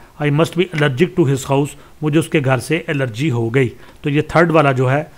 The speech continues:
ये फॉल्स कॉज लग रहा है, झूठी वजह। फॉल्स कंपैरिजन, झूठा मुआजना। This is the third type of error in reasoning। ये रीजनिंग में, इस्तदलाल में,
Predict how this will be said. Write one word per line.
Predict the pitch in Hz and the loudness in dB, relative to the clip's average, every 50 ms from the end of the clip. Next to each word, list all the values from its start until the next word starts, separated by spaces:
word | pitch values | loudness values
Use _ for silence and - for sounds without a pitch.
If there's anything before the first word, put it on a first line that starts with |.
| - - - - 131 | -20 -20 -14 -8 -6
ये | 135 | -6
फॉल्स | 131 - - - 131 131 135 131 - - | -6 -4 0 2 2 2 2 0 -6 -8
कॉज | - 139 127 123 110 113 | -4 -4 -4 -4 -4 -6
लग | 120 - 101 107 | -6 -8 -8 -8
रहा | 101 98 | -10 -12
है, | - - - _ _ - - - - _ - - 120 | -14 -20 -20 _ _ -20 -20 -20 -20 _ -16 -6 -2
झूठी | 113 151 127 - 139 | 0 0 0 2 0
वजह। | 135 131 117 113 101 - - - - - - - - _ - | 0 0 0 -2 -4 -8 -14 -20 -20 -20 -20 -20 -20 _ -18
फॉल्स | - - 170 165 170 175 - - | 0 4 6 6 6 6 4 2
कंपैरिजन, | - 185 165 156 156 143 147 139 131 135 120 110 107 | 0 0 0 2 0 0 0 0 -2 -2 -4 -4 -4
झूठा | 107 139 151 131 - 156 165 | -2 0 0 2 2 2 2
मुआजना। | 165 156 147 135 127 113 123 123 110 101 - - - - - 127 | 4 4 4 4 4 2 0 -4 -6 -8 -12 -18 -20 -14 -6 -4
This | 156 151 - | -4 0 0
is | 185 175 | 2 2
the | 170 180 | 2 2
third | 175 - 190 208 202 | 2 4 4 2 4
type | - 208 180 170 175 | 4 2 2 4 4
of | 165 - | 2 2
error | - 151 143 139 147 143 | 4 2 2 4 2 2
in | 143 143 139 | 2 0 0
reasoning। | 127 139 139 127 127 120 110 104 - - - - _ - - - - - - | 0 0 0 0 -2 -4 -4 -6 -10 -18 -20 -20 _ -20 -20 -20 -20 -8 0
ये | 147 151 147 | 2 2 4
रीजनिंग | 135 160 185 180 147 190 185 185 170 160 151 | 6 6 4 4 4 2 2 2 2 2 2
में, | 151 151 170 | 2 0 0
इस्तदलाल | 185 160 - - 190 180 151 160 151 139 135 131 | -2 -4 -2 -2 -2 0 2 4 4 4 4 2
में, | 127 127 131 127 127 | 2 -2 -4 -4 -6